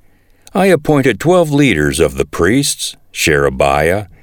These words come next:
Hashabiah, and ten other priests, to be in charge of transporting the silver, the gold, the gold bowls, and the other items that the king, his council, his officials, and all the people of Israel had presented for the temple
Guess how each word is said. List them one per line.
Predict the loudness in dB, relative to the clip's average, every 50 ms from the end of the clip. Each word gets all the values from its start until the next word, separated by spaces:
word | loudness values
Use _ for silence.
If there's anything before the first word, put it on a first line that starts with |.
| -10 -4
Hashabiah, | -2 -2 0 0 -2 -2 -2 -2 0 0 0 0 0 0 0 -2 -2 0
and | -2 -2 -2 0
ten | 0 0 0 -2 -2 -2
other | -2 0 0 0 -2 -2
priests, | -2 0 0 2 2 0 -2 -4 -6 -8 -10 -16 -20 _ _ _ -8
to | -6 -4
be | -2 0 0 0 0
in | -2 -2
charge | -2 0 0 2 2 0 0 -2 -4
of | -4 -4
transporting | -2 -2 -2 0 0 -2 -4 -4 0 0 0 2 2 0 0
the | 0
silver, | -2 -2 0 0 0 0 0 0 0 0 0 -2 -2
the | -2 -4
gold, | -2 0 2 2 4 4 4 2 0 -2 -4 -6 -8
the | -4 -2 -2 0
gold | 2 4 4 4 4 2 0 -2 0
bowls, | 2 2 4 4 2 2 0 0 0 0
and | 0 0
the | 0 0 0
other | 0 0 0 2 0 0 0 2
items | 0 0 0 0 0 -2 -2 -2 -2 0
that | -2 -2 0
the | -2 -4
king, | -2 -2 0 0 0 0 -2 -2
his | -2 -2 -2 -2
council, | -2 -2 -2 -2 -2 -2 -2 -2 0 0 0 0
his | 0 0 0 0
officials, | -2 0 0 0 0 0 0 0 0 0 0
and | -2 0 2
all | 2 2 2 2
the | 0 -2
people | -2 0 0 0 0 2 2 2
of | 2 0 0
Israel | 0 0 0 0 0 0 2 2 2 2 2 0 -2 -6 -12 -20 -14 -6
had | -4 -2 -2 -2 -2
presented | -2 -2 -2 -2 -2 -2 0 0 -2 -2 -2
for | 0 0 0
the | 0 -2
temple | -2 0 -2 0 0 0 0 0 0 0